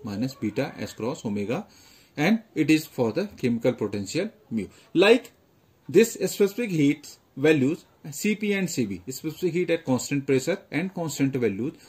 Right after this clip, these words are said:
are again going to be equal here. You can have this values del E upon this del A upon this, you can have del U upon del T. What are the quantity? N and V are going to be constant.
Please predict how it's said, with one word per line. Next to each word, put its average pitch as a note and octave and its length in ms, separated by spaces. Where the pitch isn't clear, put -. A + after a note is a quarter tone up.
are E3 180
again F3 300
going A2+ 200
to A#2+ 120
be C#3+ 200
equal B2 280
here. B2+ 240
You - 80
can A3 140
have D#3+ 300
this C#3 220
values C3 420
del C#3+ 200
E F3+ 80
upon C3+ 400
this D#3 320
del E3 260
A D#3 240
upon B2+ 440
this, E3 360
you D#3+ 140
can F#3+ 140
have A3+ 200
del D#3+ 220
U E3 360
upon C#3 400
del A2+ 280
T. F#3 260
What D#3 200
are E3+ 40
the F#3+ 100
quantity? F#3+ 540
N B2 260
and C#3 280
V A2 180
are A2 80
going G#2+ 220
to G2+ 80
be G#2+ 100
constant. F#3+ 460